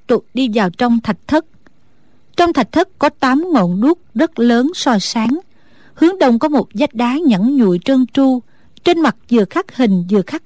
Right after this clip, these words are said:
chữ. Ở đây đã có sẵn mười bảy, mười tám người, kẻ chú ý ngưng thần, người đang ngồi luyện công. Có người nhắm nghiền hai mắt, miệng lẩm bẩm những gì không nghe rõ. Lại có ba bốn vị đang lớn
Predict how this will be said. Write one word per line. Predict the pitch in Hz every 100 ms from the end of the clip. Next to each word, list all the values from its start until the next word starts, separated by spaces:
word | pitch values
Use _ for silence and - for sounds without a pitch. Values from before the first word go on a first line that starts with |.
| -
chữ. | 226 180 220 311 - - - - - -
Ở | 226
đây | 247 254 240
đã | 220
có | -
sẵn | 320 214 190 277
mười | 262 202
bảy, | 190 190 226
mười | 311 214
tám | - 226 277 330
người, | 233 185 165 - - -
kẻ | 220 208
chú | - 294
ý | 247 277
ngưng | 381 311 277
thần, | - 240 185 170 - - -
người | 233 196
đang | 185 262 247
ngồi | 214 175
luyện | 185 170 180
công. | - 254 226 - - - - - - - - - - -
Có | 339
người | 359 233
nhắm | 185 226 349
nghiền | 285 196
hai | - 240 240
mắt, | 294 370 - - -
miệng | 226 190 202
lẩm | 196 269
bẩm | 190
những | 240 220 269
gì | 262 196 -
không | 285 269
nghe | 269 262
rõ. | 214 170 208 320 - - - - -
Lại | 214 196
có | 180 285
ba | 262 247
bốn | 208 247 320
vị | 226 185
đang | 208 220
lớn | 214 233